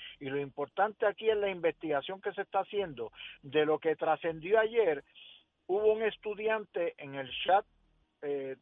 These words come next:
donde estaban participando y enviando los mensajes, que le toma un screenshot al mensaje y se lo envía a su papá preocupado por lo que hay ahí.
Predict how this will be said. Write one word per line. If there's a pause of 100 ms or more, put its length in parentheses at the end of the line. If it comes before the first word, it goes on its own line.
donde
estaban
participando
y
enviando
los
mensajes, (600)
que (260)
le
toma
un
screenshot (120)
al
mensaje
y
se
lo
envía
a
su
papá
preocupado
por
lo
que
hay
ahí.